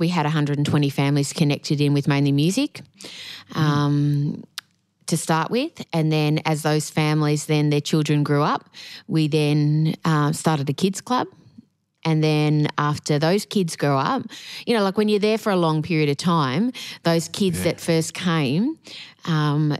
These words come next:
Speaker 1: to Mainly Music, like, we had one family that just transitioned with us the whole time, and then they came, then we had a youth pastor. So,
Speaker 2: Yeah,
Speaker 1: um,
Speaker 2: okay.
Speaker 1: yeah, so as the, the families grew,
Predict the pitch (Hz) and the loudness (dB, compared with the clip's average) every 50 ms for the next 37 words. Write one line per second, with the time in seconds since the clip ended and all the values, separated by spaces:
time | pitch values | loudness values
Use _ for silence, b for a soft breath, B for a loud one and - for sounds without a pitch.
0 | - - _ _ _ - 190 175 160 151 156 156 151 147 151 151 151 160 151 151 | -6 -12 _ _ _ 0 0 2 2 2 2 2 2 2 2 2 2 2 0 0
1 | 147 143 - 147 147 - 170 165 175 170 151 156 160 156 151 151 - - 151 151 | -2 0 -2 -2 -2 0 0 0 0 0 0 0 0 0 0 0 0 0 0 2
2 | 147 151 143 139 - - - - 147 - - - 170 151 147 147 - 156 147 - | 2 2 0 0 -4 -4 -4 -4 -4 -4 -2 0 0 2 2 0 0 -2 -2 0
3 | - 151 147 151 147 139 147 143 - - 147 143 - 143 139 139 - 165 156 165 | 0 0 0 0 0 0 -2 -4 -2 -2 -2 0 0 0 0 0 0 0 0 2
4 | 156 - - 156 156 151 151 147 147 - 165 151 147 147 - - _ _ - 156 | 0 0 0 0 2 2 0 -2 -2 -2 -2 0 0 -2 -4 -6 _ _ -2 0
5 | 151 151 151 151 147 147 147 - - _ - 151 156 147 147 143 151 185 214 - | 0 2 0 0 0 0 -2 -4 -6 _ -6 -4 -2 0 0 0 0 0 -2 -2
6 | - 147 131 131 - - - - - - B B B B B B B B B B | -4 -4 -4 -4 -4 -4 -6 -6 -6 -10 B B B B B B B B B B
7 | B - - - - 165 147 143 139 139 135 131 143 143 139 139 135 139 143 - | B -12 -6 -2 0 2 2 2 2 2 0 0 0 0 0 0 -2 -2 -4 -6
8 | - - 117 135 143 143 139 139 135 135 139 139 139 - - - - - - - | -4 -4 -2 0 2 2 2 2 2 2 0 0 -2 -4 -6 -12 -20 -20 -20 -20
9 | _ _ _ _ _ _ _ _ _ - - _ _ - - 185 165 160 - - | _ _ _ _ _ _ _ _ _ -20 -20 _ _ -2 -2 0 0 0 0 -2
10 | 170 - - 190 185 180 - - 185 165 160 156 151 151 B B B B B B | -2 0 0 -2 -2 -2 -2 -2 0 2 2 2 0 -2 B B B B B B
11 | - 160 - - 170 160 160 156 151 147 147 143 - - 165 175 180 156 131 123 | -4 -4 -2 0 0 0 2 2 2 0 0 -2 -4 -2 -2 0 2 2 0 0
12 | 180 233 247 - | 0 0 -2 -2